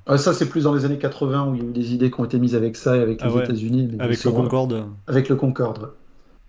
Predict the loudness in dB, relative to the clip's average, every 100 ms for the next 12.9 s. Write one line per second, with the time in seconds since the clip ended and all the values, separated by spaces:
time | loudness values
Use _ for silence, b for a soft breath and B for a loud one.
0 | _ _ -8 -4 -2 -4 -2 0 4 4
1 | 4 4 4 4 4 2 2 0 -2 -4
2 | -6 -6 -4 2 2 4 0 -4 -6 -6
3 | -6 -4 -6 -2 2 2 2 2 2 2
4 | 0 -4 -4 -4 -6 -4 -2 0 2 0
5 | -2 -4 -2 0 0 -2 -8 B B B
6 | B B 0 2 4 0 -2 -6 -4 0
7 | 0 -2 -4 -2 0 0 -2 -4 -2 0
8 | -2 0 -4 -2 -2 0 0 -2 -4 0
9 | 0 2 2 2 0 2 0 0 0 2
10 | 4 2 0 -4 -4 -6 -4 -4 -2 0
11 | 0 0 0 2 2 0 -4 -6 -6 0
12 | 0 0 0 0 0 -2 -2 -12 -18